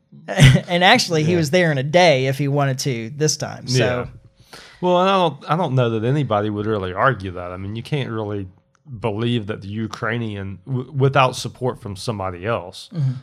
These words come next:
Speaker 2: the Ukrainian military is gonna be able to stop <laughs> the Russian military.
Speaker 1: Yeah.
Speaker 2: I mean, I just, I can't imagine that that would be the case.
Speaker 1: Yeah. And we're not really, like, even the U S isn't really in a position to, to defend Ukraine.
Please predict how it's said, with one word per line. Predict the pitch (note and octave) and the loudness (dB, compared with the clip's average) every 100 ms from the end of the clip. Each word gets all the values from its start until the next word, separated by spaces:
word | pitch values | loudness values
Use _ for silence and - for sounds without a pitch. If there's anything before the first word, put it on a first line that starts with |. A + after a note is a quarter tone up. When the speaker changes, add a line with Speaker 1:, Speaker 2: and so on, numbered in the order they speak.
| _ _ - | _ _ -12
Speaker 2:
the | A#2 A2 G#2 | -6 -4 -4
Ukrainian | A2+ - A2+ B2 G#2+ G2+ | -6 -2 -2 0 -2 -2
military | B2+ A#2 A2 G2 | 0 0 -2 -6
is | F#2 | -6
gonna | G#2+ | -8
be | G2+ | -4
able | G2 G#2 | -6 -6
to | |
stop | - - - A2+ G2+ - - _ | -8 -8 -2 0 0 -4 -14 _
<laughs> | A#2 | -10
the | A#2 D3 | -6 -4
Russian | B2+ C3+ D#3+ C3+ A2 | -2 -2 -2 -4 -6
military. | A2+ C3 G#2 - F#2+ F2+ G2+ - - | -2 -2 -2 -6 -10 -10 -14 -12 -6
Speaker 1:
Yeah. | D#3+ F#3 - _ _ _ - | -4 -4 -10 _ _ _ -14
Speaker 2:
I | G2 | -10
mean, | F#2+ | -6
I | G2 G2+ | -6 -6
just, | G2+ G2 - - _ _ | -6 -10 -16 -20 _ _
I | - | -6
can't | C3 D3 C3 | 0 2 4
imagine | B2 B2 B2+ B2 A#2+ | 4 4 4 4 2
that | G#2 | 0
that | A#2+ A2 | 0 0
would | A2+ G2 | -2 -2
be | A#2+ | -2
the | G#2 | -4
case. | - A#2+ F#2+ - - | -4 -2 -2 -6 -8
Speaker 1:
Yeah. | D3+ - F#3 | -12 -10 0
And | A3 | 2
we're | C#4 F4+ | 2 2
not | E4 B3+ | 0 0
really, | A3 G#3+ G#3 G#3 | 0 0 0 -2
like, | G#3 G#3 | 0 0
even | C4 C#4 | -2 0
the | G3+ | 2
U | F#3+ G3+ | 2 2
S | A3+ E3+ | 0 -2
isn't | E3 E3 | -2 -4
really | C3+ E3 D#3 C#3 | -2 0 0 -2
in | |
a | C3 | -4
position | C3 A#2+ D3 D#3+ A#2+ | -4 -6 -6 -6 -6
to, | A#2+ A2+ - - | -8 -12 -16 -12
to | - | -10
defend | C3+ A2+ - C3 C3+ A2 | -8 -10 -8 -4 -4 -6
Ukraine. | A2+ - D3 C#3+ B2+ | -14 -12 -10 -10 -12